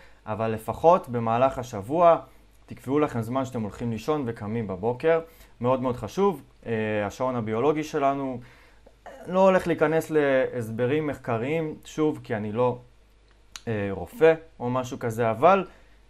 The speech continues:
זה די ידוע, ללכת לישון ולקום באותה שעה כל יום, עוזר, חשוב.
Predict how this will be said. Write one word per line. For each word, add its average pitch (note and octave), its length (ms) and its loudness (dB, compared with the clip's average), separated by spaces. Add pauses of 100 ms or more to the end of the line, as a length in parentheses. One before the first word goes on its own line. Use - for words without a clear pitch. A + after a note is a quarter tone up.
(360)
זה A#2+ 200 -4
די E3+ 120 2
ידוע, D3+ 520 4 (140)
ללכת B2+ 320 -4
לישון B2 320 -6
ולקום A2+ 280 -6
באותה A2+ 240 -4
שעה A2+ 200 -4
כל A2 220 -6
יום, B2+ 280 -4 (280)
עוזר, B2+ 400 0 (200)
חשוב. F#2+ 340 -14